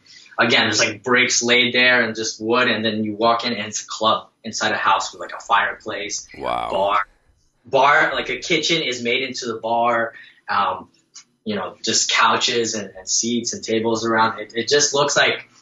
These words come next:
Speaker 1: somebody lived there and then they turned it into a bar, you know? Um, and there's a, his friend was D J ing there, which was pretty cool, some dark techno. Um,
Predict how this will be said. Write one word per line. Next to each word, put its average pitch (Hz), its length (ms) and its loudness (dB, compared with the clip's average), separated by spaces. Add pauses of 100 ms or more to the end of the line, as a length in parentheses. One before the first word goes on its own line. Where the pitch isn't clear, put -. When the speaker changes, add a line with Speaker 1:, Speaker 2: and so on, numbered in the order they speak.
Speaker 1:
somebody 190 340 4
lived 180 240 4
there 185 180 6
and 147 140 2
then 139 80 -4
they 135 140 -4
turned 127 200 -6
it 123 40 -6
into 113 220 -8
a 101 80 -8
bar, 92 200 -14 (280)
you - 80 -16
know? 87 160 -10 (360)
Um, - 360 -6 (340)
and 104 120 -4
there's 98 220 -2
a, 95 160 -6 (120)
his - 160 -6
friend 104 220 0
was 101 180 -2
D 110 120 -2
J 101 260 -2
ing 101 60 -10
there, 101 220 0
which - 180 -14
was 95 100 -6
pretty 95 320 -4
cool, 98 320 -6
some 98 200 -8
dark 85 300 -4
techno. - 480 -8 (460)
Um, 87 400 0